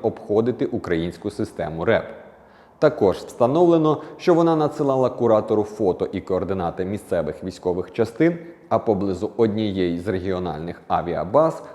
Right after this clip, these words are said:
зробила відеопастку у вигляді захованої на місцевості чотири G камери з онлайн-трансляцією для російських спецслужбістів.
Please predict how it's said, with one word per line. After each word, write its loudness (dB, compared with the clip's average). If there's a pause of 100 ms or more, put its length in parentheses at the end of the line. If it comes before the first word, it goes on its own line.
(160)
зробила 6
відеопастку 2 (200)
у 0
вигляді 4
захованої -2
на -6
місцевості -2 (220)
чотири 4
G 0
камери 2 (160)
з -8
онлайн-трансляцією 0 (240)
для 2
російських -2
спецслужбістів. -6